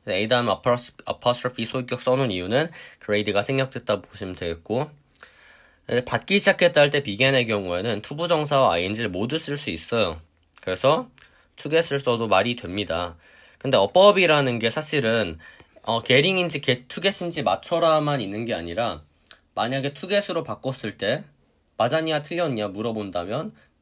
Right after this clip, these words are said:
똑바로 대처할 수 있는 능력까지도 길러야 된다는 거겠죠. 어, 그녀의 언어 수업 때, in her language classes.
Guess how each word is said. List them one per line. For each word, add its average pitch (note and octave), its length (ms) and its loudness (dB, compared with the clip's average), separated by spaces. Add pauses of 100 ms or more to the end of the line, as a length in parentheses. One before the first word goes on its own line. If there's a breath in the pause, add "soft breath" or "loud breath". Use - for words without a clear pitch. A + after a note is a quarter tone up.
똑바로 G3+ 340 -4
대처할 B2+ 320 -2
수 A#2 100 -10
있는 G2+ 180 -8
능력까지도 G2+ 800 -6 (220)
길러야 A#2 380 -2
된다는 F2 320 -10
거겠죠. D#2+ 480 -14 (1900 soft breath)
어, F2 240 -6
그녀의 A2+ 540 0
언어 A2+ 340 -2
수업 A#2+ 380 -4
때, D#2+ 220 -8
in G2+ 140 -10
her G#2+ 200 -8
language A2 600 -6
classes. - 760 -12